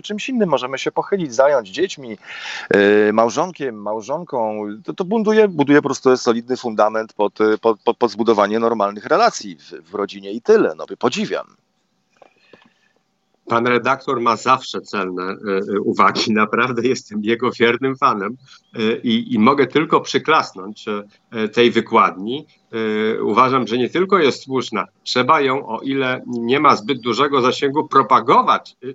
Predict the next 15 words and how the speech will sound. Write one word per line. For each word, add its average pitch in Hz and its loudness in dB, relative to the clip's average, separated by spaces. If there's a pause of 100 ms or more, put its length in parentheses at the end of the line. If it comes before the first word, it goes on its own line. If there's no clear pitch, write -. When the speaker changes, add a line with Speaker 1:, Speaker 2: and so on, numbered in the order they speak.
(140)
Speaker 2:
co 320 -6
czynimy. 180 2 (280)
E, 135 -2 (200)
no 170 4
bo 175 2
w - -6
końcu, 170 2
jak 151 -2
wiadomo, 151 0 (400)
e, 135 4 (760)
e, 135 6
wszystkie 131 2
dzieci 120 2
nasze 113 -2
są. 247 -2